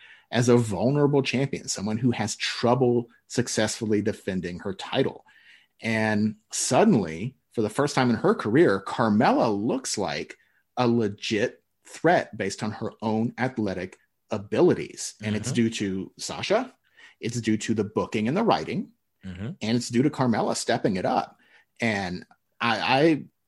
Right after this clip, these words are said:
Speaker 1: it's not my match of the year. That's still Sasha Bayley. Uh, it's definitely top ten, maybe even top five for me this year.
Speaker 2: Wow.
Speaker 1: And, uh, I, I, even I didn't expect it. And I love you, Sasha.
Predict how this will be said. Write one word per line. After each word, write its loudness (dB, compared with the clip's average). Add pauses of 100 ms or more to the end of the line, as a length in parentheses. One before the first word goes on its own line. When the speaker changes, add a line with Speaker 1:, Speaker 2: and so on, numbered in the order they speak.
(220)
Speaker 1:
it's 0
not 4
my 2
match 2
of 0
the -2 (140)
year. -4
That's -4
still 2
Sasha -2
Bayley. -2 (480)
Uh, -2
it's -4
definitely 0
top -6
ten, -2 (120)
maybe 0
even 4
top -4
five 0
for -4
me -10 (160)
this -8
year. -6
Speaker 2:
Wow. -2 (1300)
Speaker 1:
And, -2 (720)
uh, -12 (120)
I, 4
I, 2 (100)
even 2
I -2
didn't -6
expect -12
it. -12 (220)
And -10 (1040)
I -2
love -4
you, -8
Sasha. -10